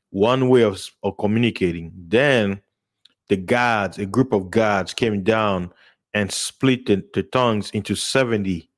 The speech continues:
nations. And then those nations went,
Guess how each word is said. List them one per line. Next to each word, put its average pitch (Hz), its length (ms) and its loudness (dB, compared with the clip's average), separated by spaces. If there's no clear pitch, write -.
nations. 104 800 -2
And 98 140 0
then 98 220 -2
those 104 260 2
nations 117 440 0
went, 113 460 0